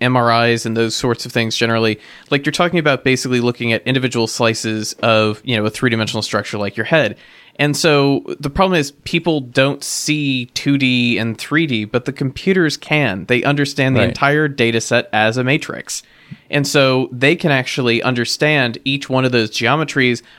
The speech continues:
Speaker 1: what they are, what they should be, and what they aren't, let's
Speaker 2: Mm.
Speaker 1: say,
Speaker 2: Mm-hmm.
Speaker 1: as opposed to a human doctor who's having to, like, go, like, "Okay, well, here's page one, page two, page three," you know, basically, like, cycling through, going through the layers down, back up again,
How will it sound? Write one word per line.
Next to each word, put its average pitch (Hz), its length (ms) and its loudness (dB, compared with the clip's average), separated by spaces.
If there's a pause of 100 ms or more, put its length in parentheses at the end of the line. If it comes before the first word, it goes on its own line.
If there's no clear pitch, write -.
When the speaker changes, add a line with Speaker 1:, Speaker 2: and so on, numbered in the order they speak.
Speaker 1:
what 147 220 0
they 123 160 4
are, 117 260 2
what 120 200 -4
they 107 120 -2
should 160 340 -2
be, 117 280 2
and 110 160 -2
what 110 160 -2
they 107 320 -2
aren't, - 340 -2 (320)
let's 117 220 0
Speaker 2:
Mm. - 20 0
Speaker 1:
say, 98 280 -2 (140)
Speaker 2:
Mm-hmm. 104 220 -6
Speaker 1:
as 135 160 2
opposed 139 420 0
to 123 120 2
a - 20 2
human 110 260 -2
doctor 147 400 0
who's 123 180 -2
having 117 240 2
to, 113 60 -2
like, 110 200 0
go, 113 240 4
like, 107 260 0
"Okay, 110 300 -2
well, 110 100 -2
here's 117 240 -2
page 113 380 -2
one, 113 340 0
page 113 320 -4
two, 117 220 0
page 113 260 -2
three," - 180 -4
you 131 100 -4
know, 117 120 2
basically, 123 400 -2
like, 113 180 0
cycling 123 460 -2
through, 131 240 -2
going 107 320 -2 (340)
through 156 260 0
the 160 60 0
layers 143 420 2
down, 127 460 2
back 123 320 2
up 120 180 0
again, 113 480 0